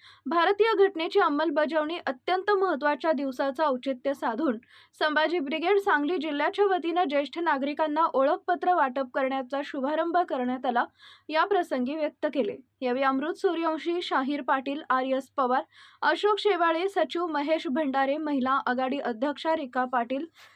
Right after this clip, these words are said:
सुलोचना पवार, ललिता घडगे, हेमलता मदने, विजय दाभोळे, रुपाली पाटील, डॉक्टर संजय पाटील, शिवाजी जाधव, राहुल पोळ इत्यादी मान्यवर उपस्थित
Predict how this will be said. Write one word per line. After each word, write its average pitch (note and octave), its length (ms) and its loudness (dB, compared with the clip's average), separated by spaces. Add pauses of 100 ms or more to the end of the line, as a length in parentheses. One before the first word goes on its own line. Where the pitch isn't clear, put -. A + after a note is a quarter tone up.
सुलोचना G4 600 4
पवार, E4 400 4
ललिता C#4+ 500 0
घडगे, C4 420 0 (400)
हेमलता G4+ 580 6
मदने, D#4+ 420 2
विजय D4+ 420 0
दाभोळे, C#4 600 0
रुपाली C4+ 480 -2
पाटील, C#4 460 -2 (100)
डॉक्टर C4+ 340 0
संजय D4 400 -2
पाटील, F4 420 0
शिवाजी C4+ 480 -4
जाधव, C4+ 360 -2
राहुल C4+ 340 0
पोळ C4+ 280 0 (340)
इत्यादी D#4 400 0
मान्यवर C#4+ 480 0
उपस्थित C#4+ 480 -2